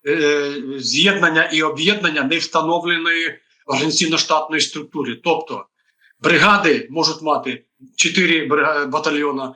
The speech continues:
можуть мати зараз шість, а то й вісім. Тобто це нема конкретно встановленої чисельності.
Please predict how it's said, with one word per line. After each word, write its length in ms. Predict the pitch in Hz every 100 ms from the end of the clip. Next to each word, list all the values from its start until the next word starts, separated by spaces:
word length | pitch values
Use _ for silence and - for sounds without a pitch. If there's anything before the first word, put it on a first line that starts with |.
| _ -
можуть 240 | 160 180
мати 220 | 175 175
зараз 240 | 165 165 165
шість, 420 | - 180 202 -
а 40 |
то 140 | 143 180
й 80 | 156
вісім. 420 | 165 147 135 127 _ _ _ _ _ _
Тобто 240 | 165 160 143
це 340 | 185 190 190 - -
нема 280 | 160 185
конкретно 500 | - 165 175 165 175
встановленої 500 | 156 165 160 160 151
чисельності. 640 | 147 160 160 135 123 -